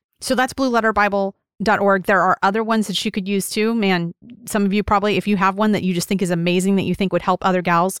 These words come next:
shoot it our way and maybe we can throw that out there as a recommendation. Also, sometimes if there's just ones that are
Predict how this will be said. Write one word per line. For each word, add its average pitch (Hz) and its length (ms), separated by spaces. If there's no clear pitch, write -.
shoot 233 240
it 208 120
our 190 120
way 185 220
and 156 240
maybe 175 200
we 170 100
can 160 240
throw 202 180
that 180 160
out 170 140
there 175 160
as 160 140
a 160 40
recommendation. 165 640
Also, 330 220
sometimes 233 420
if - 180
there's 190 360
just 208 200
ones 185 400
that 180 120
are 156 140